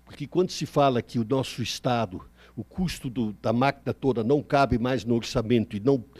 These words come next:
não, não temos espaço de aumento de cargas tributárias, ao contrário, né? País que nem Estados Unidos tem trinta e dois e poucos por cento de custo de carga tributária, né? Hoje o país, o Brasil já tá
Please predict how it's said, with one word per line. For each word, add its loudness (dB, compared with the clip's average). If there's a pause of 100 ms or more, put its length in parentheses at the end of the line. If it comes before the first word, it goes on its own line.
(220)
não, 0 (120)
não 0
temos -4
espaço -2
de 0
aumento 0
de -8
cargas -2
tributárias, -6
ao -6
contrário, 0
né? -10 (300)
País -4
que -12
nem -2
Estados -4
Unidos -10
tem -6
trinta -10
e -6
dois -4
e -16
poucos -10
por -16
cento -8
de -8 (420)
custo -6
de -12
carga 0
tributária, -4
né? -6 (1040)
Hoje 2
o -2
país, 6
o 2
Brasil 0
já 2
tá 2